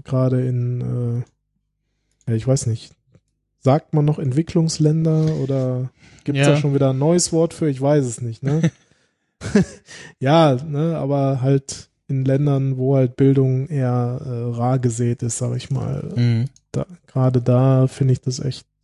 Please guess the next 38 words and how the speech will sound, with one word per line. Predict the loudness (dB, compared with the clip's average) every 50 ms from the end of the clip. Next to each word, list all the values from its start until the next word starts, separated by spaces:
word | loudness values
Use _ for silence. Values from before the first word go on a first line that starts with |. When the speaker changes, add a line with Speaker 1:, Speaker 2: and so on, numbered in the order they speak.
| -16 -16 -14 -10 -6
Speaker 1:
echt | -6 -6 -6 _
gut, | -2 -2 -2 0 -2
so, | -2 0 0 0
so | 0 -2
ein | -2 -2 -4
Projekt. | -4 -4 -4 -2 -2 -4 -6 _ _ -10
Und | -8 -8 -8 -8 -10 -14 -16 -18 _ _ _ _ _ _ _ _ _ _ _ _ _ _
ja, | 2 4 6
der | 6 6
hatte | 4 4 4 4
das | 4 4 4 4
da | 2 4
so | 4 2
vorgestellt | 2 2 4 4 4 4 0 0 2 4 6 6 6 4 2
und | 0 0 0
dann | 0 0 0 0 -2 -2 -2
kon-, | -2 -2 -2 -2 -2 -6 _ _ _ _ -6
konnte | -2 -2 -2 0 0
man | 0 0 0 2
damit | 2 4 4 4 4 2 0 -2 -4
auch | -4 -4 -4 -6 -8 -12 _ _ -8
ein | -6 -6
bisschen | -4 -4 -4 -2 -2 -4 -4
spielen | -6 -8 -6 -2 2 4 4 4 4 4 4 2 0 -2 -4 _ _
oder | -6 -2 0 0 2
halt, | 2 2 2 0 -2 -6 -18 -20 _ _ _ _ _ _ _ _ _
er | 2 4 4
hat | 4 4 0 -4
sozusagen | -6 -4 0 0 0 0 0 0 2 4 4 6 6 4 4 2
so | 2 2
einen, | 2 2 0 0
so | -2 -2
einen | -2 -2 -4
kleinen | -4 -2 2 2 4 4 2 0
Anfangsworkshop | 0 -2 -2 0 2 2 2 0 0 0 0 0 0 0 -4 -6 -6 -4 -2
gemacht, | -2 0 0 0 -2 -4 -4
so | -2 0 0 2 2
hier | 2 2 0 0 2 0 0 -2